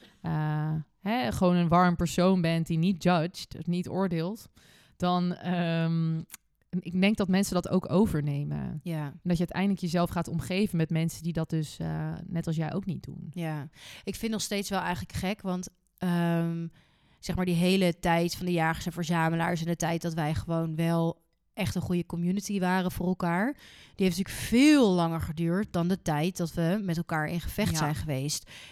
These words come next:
Speaker 2: En ergens zou je dan zeggen van ja, die, dat gevoel, dat communitygevoel en die sisterhood van vroeger,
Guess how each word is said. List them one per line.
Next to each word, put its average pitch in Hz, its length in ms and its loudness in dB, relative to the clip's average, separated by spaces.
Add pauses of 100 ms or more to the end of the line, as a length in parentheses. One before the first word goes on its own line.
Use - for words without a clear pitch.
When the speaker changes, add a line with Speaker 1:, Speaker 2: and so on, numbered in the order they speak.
(140)
Speaker 2:
En 185 580 0 (800)
ergens 254 340 2
zou 165 160 2
je 160 60 2
dan 160 140 -2
zeggen 165 280 -2
van 185 120 -4
ja, 170 140 0
die, 170 240 -8 (320)
dat 175 140 -6
gevoel, 214 880 0 (120)
dat - 160 -8
communitygevoel 180 1080 0
en 185 60 -2
die 170 80 -4
sisterhood 196 500 0
van 151 120 -10
vroeger, 160 560 -4